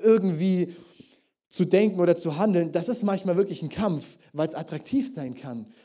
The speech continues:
Deswegen lasst uns fähig sein, das zu identifizieren und dann auch fähig sein, in Gottes Art und Weise zu reagieren und zu handeln. Und das ist unser Anliegen, wenn wir diese Serie führen, dass wir diesen Krieg <laughs> dagegen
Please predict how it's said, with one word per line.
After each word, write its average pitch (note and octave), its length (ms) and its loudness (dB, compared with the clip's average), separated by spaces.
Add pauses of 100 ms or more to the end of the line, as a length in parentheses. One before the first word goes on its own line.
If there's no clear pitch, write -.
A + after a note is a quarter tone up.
(120)
Deswegen F#3 260 -4
lasst G3 240 -4
uns - 140 -10
fähig G#3 440 -4
sein, D3+ 220 -8
das D3 140 -10
zu E3 100 -8
identifizieren D#3+ 1000 -6 (220)
und C#3+ 200 -6
dann F3+ 120 0
auch D3 280 -4
fähig G3+ 400 -4
sein, D3 180 -6
in C3+ 140 -10
Gottes F3 280 -4
Art D3+ 200 -6
und C#3 100 -8
Weise D3+ 260 -2
zu C#3 120 -10
reagieren C#3+ 440 -4
und B2 140 -8
zu A#2 180 -16
handeln. B2 360 -8
Und B2+ 80 -10
das D3+ 140 -6
ist - 40 -8
unser C3+ 220 -4
Anliegen, B2+ 360 -4
wenn B2 140 -4
wir B2 60 -4
diese A#2+ 180 -8
Serie C3 300 -4
führen, B2+ 400 -6 (380)
dass D3 220 -2
wir C#3+ 80 -2
diesen C3+ 280 -8
Krieg E3+ 360 -6
<laughs> - 40 -8
dagegen C3 560 -4